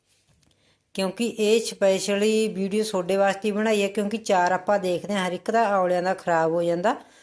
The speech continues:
ਤੇ ਬਾਹਲਾ, ਬਾਹਲੇ ਜ਼ਿਆਦਾ ਕੋਈ ਇਕੱਠਾ ਚਾਰ ਪਾਉਂਦਾ ਨੀਗਾ, ਵੀ ਖਰਾਬ ਹੋ ਜਾਂਦੇ ਆ।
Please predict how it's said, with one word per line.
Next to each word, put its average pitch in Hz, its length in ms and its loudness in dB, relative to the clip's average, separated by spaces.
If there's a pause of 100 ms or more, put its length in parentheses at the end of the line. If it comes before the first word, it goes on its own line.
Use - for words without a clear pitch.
(220)
ਤੇ 202 80 -2
ਬਾਹਲਾ, 190 600 4
ਬਾਹਲੇ 170 360 2
ਜ਼ਿਆਦਾ 196 320 2
ਕੋਈ 202 140 -8
ਇਕੱਠਾ 202 420 -2
ਚਾਰ 190 280 2
ਪਾਉਂਦਾ 170 420 0
ਨੀਗਾ, 175 300 0
ਵੀ 196 140 -4
ਖਰਾਬ 160 360 0
ਹੋ 151 120 0
ਜਾਂਦੇ 147 300 -2
ਆ। 151 80 -8